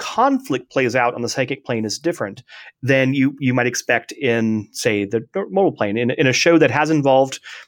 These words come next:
people, you know, shooting guns at each other or chasing each other or beating each other up, combat on the psychic plane is represented in very different ways. In one case, um, the, uh, psychic combat,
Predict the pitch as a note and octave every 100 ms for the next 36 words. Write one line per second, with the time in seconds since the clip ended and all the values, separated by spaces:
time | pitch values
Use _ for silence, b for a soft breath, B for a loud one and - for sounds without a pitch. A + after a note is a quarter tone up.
0 | _ - D3 D3+ C#3+ C#3+ D3+ A#2+ A2 -
1 | - C#3+ C3+ B2 B2+ B2+ C3+ A#2+ B2+ A#2+
2 | B2 B2+ B - B2 A2+ - C#3 - C3+
3 | B2+ B2 B2+ C3+ C3+ G#2+ C3 C3+ C#3 B2+
4 | C#3 C3 A#2 G2+ - b b b b b
5 | _ _ - F#3 G#3+ G#3 E3+ - D#3+ E3
6 | - - A#2 B2 C#3 C3 _ - D3 B2+
7 | C#3 D3 C3 C3 D3 C#3 A#2+ B2 B2+ A#2+
8 | C3 A#2 G2+ F#2+ F#2 - - B B B
9 | D3 C#3 B2+ D#3+ G3+ E3+ G#2+ A2+ - -
10 | _ _ _ _ - A#2+ A#2 A2+ A2+ A#2+
11 | - _ _ _ _ E3 C#3 B2+ B2 C3
12 | _ - C#3+ - D#3+ E3 - E3 C3 G2+
13 | D3+